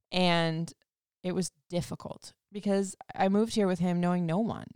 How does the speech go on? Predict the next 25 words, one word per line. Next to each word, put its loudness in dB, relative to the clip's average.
Like, -10
his -4
nanny -2
from -6
Atlanta, -4
God -2
bless -4
her, 0
like, -4
moved -2
up 0
here -2
for -2
a 0
month, -4
set -8
us -8
up, -2
and -2
then -2
he -2
had -2
a -2
nanny -2
that 0